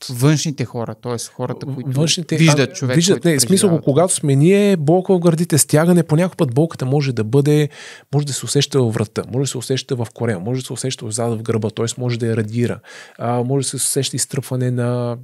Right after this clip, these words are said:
Speaker 2: лявата ръка. А, така че те, те в някои случаи малко варират, примерно, а, симптомите между, между мъже и жени, но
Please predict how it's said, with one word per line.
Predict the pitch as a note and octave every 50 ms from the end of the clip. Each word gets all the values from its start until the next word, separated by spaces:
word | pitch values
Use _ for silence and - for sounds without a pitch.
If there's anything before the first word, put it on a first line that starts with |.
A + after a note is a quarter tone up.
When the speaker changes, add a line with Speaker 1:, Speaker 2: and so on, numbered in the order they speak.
| - - C3 A#2
Speaker 2:
лявата | A#2 A#2+ A#2+ A#2+ A#2 - A2+
ръка. | A2 G2+ - - - - - _ _ _ - - - - - - - - - _
А, | - A2+ A#2 A#2+ B2 B2
така | B2 - - - - E3
че | E3+ - F#3 F3+
те, | E3 - E3 D#3 D3+ -
те | - D3+ D#3 D3+ - _ _ - F#3+ D#3 C#3 -
в | - - - - - - -
някои | C#3 C#3+ C#3 -
случаи | - - B2+ - B2+
малко | B2+ B2+ B2+ B2+ - B2+
варират, | A2+ A#2 A#2 A2+ A#2+ C3 C3 C3 A#2 - - -
примерно, | - B2 A#2+ A#2+ A#2+ A2 A2 A#2 A2+ A2 A2+ E3+ - _ _ - - - - - _ _ _ - - - - - - -
а, | C3 B2 A#2 A2+ A#2 A#2 A2+ A2 G#2+
симптомите | - - - - A#2 G#2+ - - B2 A#2 G#2+ - - G#2+ G#2
между, | G#2 G#2+ A2+ A#2 A2+ A2 G#2+ G2+ G2 A2 B2 - -
между | D#3 A#2 A#2 A2 A2 A#2
мъже | A2+ A#2 A2 A#2 B2+
и | G#2+
жени, | F#2+ G2+ B2+ E3 F#3+
но | G3+ G3+ F#3+